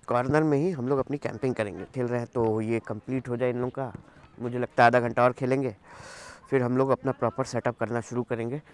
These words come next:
क्योंकि फिर बच्चे हैं, curiosity जागेगी, तो, तो कोई उनको disturbance ना हो और हमें disturbance ना हो, तो इसलिए थोड़ा wait कर रहे हैं अपने setup करने का। और यहाँ पे हमने पूछा, जैसे यहाँ पे अगल-बगल इधर दिखाओ,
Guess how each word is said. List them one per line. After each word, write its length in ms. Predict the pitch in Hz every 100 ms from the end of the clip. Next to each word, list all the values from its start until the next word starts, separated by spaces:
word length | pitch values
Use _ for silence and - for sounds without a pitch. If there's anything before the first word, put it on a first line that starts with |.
| - - -
क्योंकि 440 | 113 131 123 113
फिर 460 | - 123 110 107 98
बच्चे 340 | 110 - 147
हैं, 120 | 127
curiosity 460 | - 113 107 - 131
जागेगी, 520 | 107 110 113 113 113 - - - _
तो, 360 | 104 98 92 - 71 110 120 - - -
तो 60 |
कोई 240 | - 123 123
उनको 300 | 120 120 160
disturbance 560 | 147 - 151 156 143
ना 80 | 156
हो 120 | 147
और 80 | 147
हमें 240 | 107 117 139
disturbance 520 | 123 143 139 131 143
ना 60 |
हो, 220 | 139 139 120 - - - -
तो 40 | 135
इसलिए 320 | 147 - -
थोड़ा 160 | 165
wait 240 | 143 127 -
कर 160 | 135
रहे 180 | 120 123
हैं 200 | 135 143 - - - 110
अपने 200 | 135 135
setup 300 | 113 110 -
करने 220 | 107 101
का। 180 | 98 98 - - - - - -
और 460 | 113 117 113 117 -
यहाँ 260 | 135 131 139
पे 80 | 143
हमने 220 | 131 139
पूछा, 400 | 131 120 131 151
जैसे 280 | 131 - 127
यहाँ 140 | 117
पे 120 | -
अगल-बगल 520 | 123 120 120 117 123 120
इधर 180 | 117 123
दिखाओ, 340 | 117 113 120